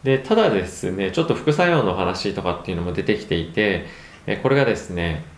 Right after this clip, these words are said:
えー、どれぐらい深刻なものになるのかならないのか、今のところはまあ特に問題ないというふうに言われてますが、えー、実際に、えー、どうなのかっていうのは大規模で、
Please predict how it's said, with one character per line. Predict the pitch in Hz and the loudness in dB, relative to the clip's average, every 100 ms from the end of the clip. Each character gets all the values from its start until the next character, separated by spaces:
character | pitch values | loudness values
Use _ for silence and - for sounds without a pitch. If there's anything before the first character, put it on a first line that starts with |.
| - - - | -20 -16 -4
え | 98 90 87 87 | -2 0 0 2
ー、 | |
ど | 101 | 2
れ | 110 | 4
ぐ | 113 | 4
ら | 113 113 | 4 2
い | |
深 | 110 127 113 | 0 -4 -2
刻 | 110 110 | 0 0
な | |
も | 110 | 2
の | 117 104 | 2 2
に | |
な | 104 | 2
る | 123 | 2
の | 120 | 0
か | 92 82 80 | -2 -2 -2
な | 104 | 0
ら | 120 | 0
な | 107 | 0
い | |
の | 90 | -2
か、 | 87 - 110 | -4 -6 -4
今 | 117 117 | -2 0
の | |
と | 135 | 0
こ | 180 | 2
ろ | 143 | 2
は | |
ま | 101 90 | 2 0
あ | |
特 | 104 101 | -2 -4
に | 92 | -2
問 | 90 90 | -2 0
題 | 87 | 0
な | 90 | 0
い | 87 | -4
と | - | -4
い | - | -6
う | |
ふ | 123 | -4
う | |
に | 110 | -2
言 | 104 | 0
わ | |
れ | 104 | 0
て | 101 | 2
ま | 110 107 | 0 -2
す | 117 | 0
が、 | 127 107 - - - - - - | 0 0 -4 -12 -18 -20 -16 -4
え | 101 98 | 0 0
ー、 | |
実 | 95 | -2
際 | - 107 107 | -4 0 0
に、 | 113 156 151 - - - - - - - | 4 4 4 0 -12 -20 -20 -20 -20 -10
え | 95 92 95 98 | -6 -4 -4 -4
ー、 | |
ど | 107 | -2
う | |
な | 98 | -2
の | 95 | -2
か | 107 110 | -2 -2
っ | - | 2
て | |
い | 175 | 4
う | |
の | |
は | 135 | 4
大 | 98 101 | 4 2
規 | 104 | 2
模 | 95 | 0
で、 | 85 82 | 0 -2